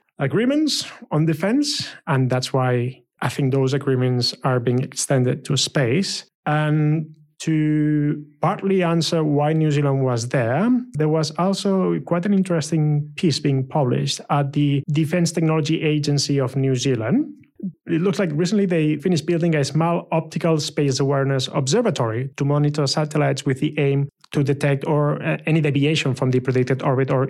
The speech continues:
unusual behavior. The very interesting thing is the D T A website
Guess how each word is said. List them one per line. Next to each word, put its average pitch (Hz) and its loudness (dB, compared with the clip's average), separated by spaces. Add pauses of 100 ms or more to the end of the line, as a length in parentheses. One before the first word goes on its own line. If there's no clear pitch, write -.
(140)
unusual 135 2
behavior. 127 0
The 143 2
very 160 2
interesting 202 2
thing 156 0
is 139 0
the 135 0 (180)
D 175 2
T 180 0
A 151 2
website 139 0